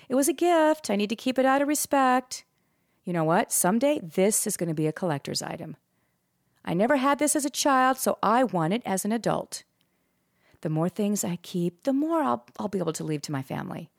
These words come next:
Going through my things, you know, it just stirs up so many emotions. I can't handle this right now. I, I can't do it. I don't have the time or energy to sort through all my stuff and figure out what to keep. You know, I've had this for so long, I,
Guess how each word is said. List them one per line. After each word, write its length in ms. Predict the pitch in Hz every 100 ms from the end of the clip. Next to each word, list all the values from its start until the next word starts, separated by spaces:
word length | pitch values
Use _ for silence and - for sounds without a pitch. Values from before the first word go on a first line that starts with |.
| _ _ _ _ _ _ _ _ _ _
Going 260 | 196 247
through 180 | 247 254
my 120 | 240
things, 400 | 220 240 233 240
you 60 | 233
know, 100 | 254
it 80 | 269
just 140 | 262
stirs 340 | - 262 277 262
up 80 |
so 160 | 247 262
many 200 | 254 247
emotions. 440 | 226 220 226 233
I 120 | 254 285
can't 320 | - 233 185
handle 260 | 170 151
this 200 | 156 156
right 160 | 160 156
now. 160 | 156 180
I, 120 | 214 - _
I 80 | 190
can't 260 | - 175 151
do 140 | 135
it. 120 | - _ _ _ _ _ _ _ _ _ _ -
I 80 | 330
don't 140 | 427
have 100 | 440
the 80 | -
time 260 | - 247 214
or 60 |
energy 340 | - 185 180 254
to 100 | 254
sort 280 | - 190 -
through 120 | 190
all 100 | 160
my 100 | 156
stuff 300 | - 196 185
and 120 | 160
figure 280 | - 170 156
out 160 | 147
what 120 | 151 -
to 60 |
keep. 360 | 143 160 240 - _ _ _ _ _ _ _ - _
You 80 | 277
know, 60 | 320
I've 80 |
had 180 | 247 339
this 140 | 302 -
for 100 | 214
so 240 | - 247
long, 380 | 233 233 254
I, 80 | 262